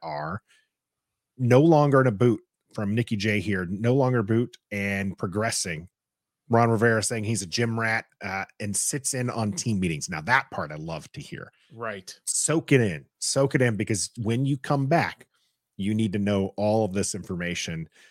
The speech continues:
Speaker 1: Uh, good news coming out, out there from Armani Rogers. Like I said, we're, we were, we're big fans of his
Speaker 2: Yes.
Speaker 1: before the injury.
Speaker 2: Yep, big Armani Rogers fan. He, he has, has a lot of potential, but yeah.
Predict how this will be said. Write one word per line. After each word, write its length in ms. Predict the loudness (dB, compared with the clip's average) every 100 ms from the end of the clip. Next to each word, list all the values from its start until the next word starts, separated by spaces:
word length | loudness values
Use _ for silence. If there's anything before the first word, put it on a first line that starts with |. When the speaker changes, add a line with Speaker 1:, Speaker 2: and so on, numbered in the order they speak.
| _ -4
Speaker 1:
Uh, 200 | -2 0
good 220 | 2 4
news 220 | 4 0
coming 240 | -2 -4 -2
out, 160 | 0
out 140 | -2 0
there 120 | -2
from 140 | 0
Armani 320 | -2 0 0 0
Rogers. 380 | 0 -2 -4 -2
Like 140 | 0
I 60 | 0
said, 180 | 0
we're, 180 | 4 4 6
we 140 | 4
were, 260 | 6 4 4
we're 200 | 4 4
big 260 | 4 0 2
fans 400 | 0 0 0 -6
of 80 |
his 360 | 2 4 4 0
Speaker 2:
Yes. 60 | -2
Speaker 1:
before 600 | -4 -2 2 4 4 0
the 160 | -2 -4
injury. 480 | -2 -4 -6 -10 -14 _ _ -4
Speaker 2:
Yep, 220 | -4 -4 -6
big 160 | -4
Armani 420 | -4 -4 -4 -4
Rogers 340 | -4 -4 -6 -12
fan. 300 | -10 -10 -10
He, 220 | -10 -10
he 80 | -6
has, 300 | -6 -8 -18 -16
has 120 | -14
a 80 | -8
lot 180 | -6 -6
of 80 |
potential, 440 | -10 -16 -14 -14 -14
but 220 | -12 -12
yeah. 220 | -4 -4